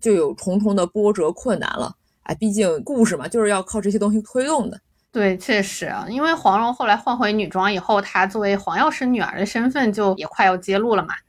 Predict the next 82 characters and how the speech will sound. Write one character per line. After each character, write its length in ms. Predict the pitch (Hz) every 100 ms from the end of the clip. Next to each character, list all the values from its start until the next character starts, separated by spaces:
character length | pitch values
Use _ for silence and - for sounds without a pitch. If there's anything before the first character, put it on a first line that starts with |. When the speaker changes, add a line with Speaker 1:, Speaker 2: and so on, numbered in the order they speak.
| _
Speaker 2:
拿 140 | 190 247
回 160 | 349
身 240 | 349 359 381
份 160 | 370
以 60 | 196
后， 220 | 202 196
黄 200 | 196 170
蓉 160 | 180 208
其 140 | 220
实 80 | 226
就 220 | 240 220
有 180 | 180 233
点 200 | 370 226
像， 380 | - 220 202 196 _
哎 140 | 202
呀， 160 | 185 170
那 120 | 190
种 160 | 190 180
大 180 | 233 196
魔 180 | 175 185
头 180 | 175
加 200 | 175 190
小 200 | 202 170
妖 220 | 156 170 202
女 160 | 190
了， 160 | - -
那 140 | 233
和 240 | 226 - 185
郭 200 | 226 226
靖 280 | 226 247 214
这 80 |
种 100 | 202
好 280 | 208 202 160
人 180 | - 175
就 220 | 190 196
有 120 | 175
一 140 | 156 175
个 160 | 190
比 100 | 185
较 140 | 175 170
强 260 | - - -
烈 100 | 190
的 100 | 175
对 200 | 202 180
比 200 | - -
了。 40 | - _ -
Speaker 1:
哎， 100 | 190
这 140 | 370
里 100 | 339
得 140 | 233 196
说 240 | - 202
一 80 | 190
句 60 |
啊， 160 | 151 -
就 200 | 247 233 -
黄 280 | - 202 240
药 160 | 370 339
师 140 | 381
怎 80 | 233
么 80 | 208
就 100 | 254
成 160 | 294
大 140 | 330 254
魔 140 | 285
头 180 | - 190
了 120 | 277
呢？ 140 | 262 247 - _ _
因 100 | 370
为 120 | 427
你 100 | 269
看 160 | 214 254
啊， 100 | 269
《神 300 | 277 233 220
雕》 180 | 320 359
里 200 | 330 196
面 220 | 147 165
他 160 | 240 285
其 120 | 285
实 140 | 262
还 180 | 262 214
是， 120 | 233
哎， 260 | 226 196